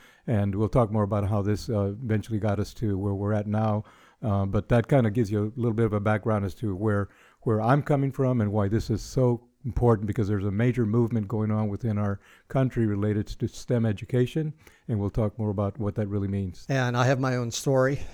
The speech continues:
Speaker 2: about, uh, computers when I was young. Uh, Brett, thank you for, uh, inviting us onto the program. My name is Cliff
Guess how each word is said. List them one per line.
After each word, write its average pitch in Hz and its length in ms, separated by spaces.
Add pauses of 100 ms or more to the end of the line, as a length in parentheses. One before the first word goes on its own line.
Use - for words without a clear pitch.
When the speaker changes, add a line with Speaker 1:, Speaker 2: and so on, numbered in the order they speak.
(120)
Speaker 2:
about, 123 480 (460)
uh, 107 360
computers 165 540
when 151 100
I 139 60
was 127 160
young. 147 320 (100)
Uh, 123 160
Brett, 135 260
thank 127 220
you 131 100
for, 107 440 (140)
uh, 104 160
inviting 120 340
us - 140
onto 117 180
the 107 80
program. 113 460
My 117 80
name 110 180
is 104 140
Cliff - 440